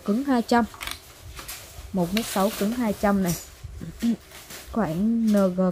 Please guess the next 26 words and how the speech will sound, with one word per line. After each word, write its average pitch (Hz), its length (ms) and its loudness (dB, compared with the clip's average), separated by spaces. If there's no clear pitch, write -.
K. - 40 -2
Và 214 120 2
bát 247 220 2
sẽ 254 240 2
bát 269 140 0
Fuji 247 360 4
chữ 170 160 -2
vàng, 202 400 2
bát 247 180 -2
vặn. 165 200 2
Tay 202 220 -2
cầm 180 220 0
được 175 160 -4
bọc 175 200 -4
da 214 220 4
nha, 214 160 2
rất 247 80 -2
là 254 120 0
chắc 240 180 -6
tay. 233 160 0
Đây, 190 80 -4
các 214 120 -4
anh 208 80 0
chỉ 185 120 -8
cần 170 300 -2
vặn 170 120 -8